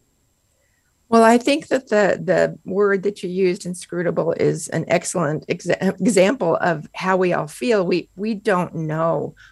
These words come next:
We don't know what's going on. We have no idea what her priorities are.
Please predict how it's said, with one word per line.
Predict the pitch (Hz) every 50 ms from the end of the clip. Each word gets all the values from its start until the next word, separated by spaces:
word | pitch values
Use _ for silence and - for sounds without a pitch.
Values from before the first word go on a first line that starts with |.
| _
We | - 208 220
don't | 196 196 185 190 175
know | 170 170 165
what's | 156 - - -
going | - - 151 151 143 135 147
on. | 143 143 - 113 156 156 156 - - - - - _ _ _ -
We | 190 202
have | 180 208 185 180 170
no | 190 180 185 185 175
idea | 170 170 165 208 208 214 208 214
what | 202 202 - 185
her | 196 - 196
priorities | - - 202 190 190 190 190 190 190 180 185 190 180 180
are. | 175 180 185 180 175 175 170 -